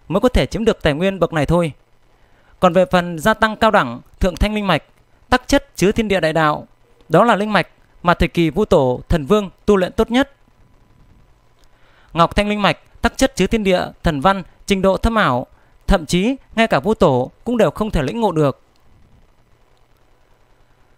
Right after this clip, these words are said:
Bên trong thiên giới, thái thanh linh mạch là thứ tốt, chỉ có bậc Vu Tổ Thần Vương mới có thể có tư cách có được linh mạch bậc này. Thật không nghĩ tới,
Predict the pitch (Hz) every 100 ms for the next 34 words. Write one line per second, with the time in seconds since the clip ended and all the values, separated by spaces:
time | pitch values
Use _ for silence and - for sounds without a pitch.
0 | _ _ _ _ - 147 131 131 113 135
1 | 120 190 - _ - 170 196 190 185 160
2 | - 120 - - 233 - _ _ _ -
3 | 165 214 202 165 147 190 208 135 139 123
4 | 208 151 - 170 226 208 135 - 196 226
5 | 226 214 226 202 - 185 165 151 139 139
6 | 165 - _ _ _ - - 151 156 185
7 | 160 233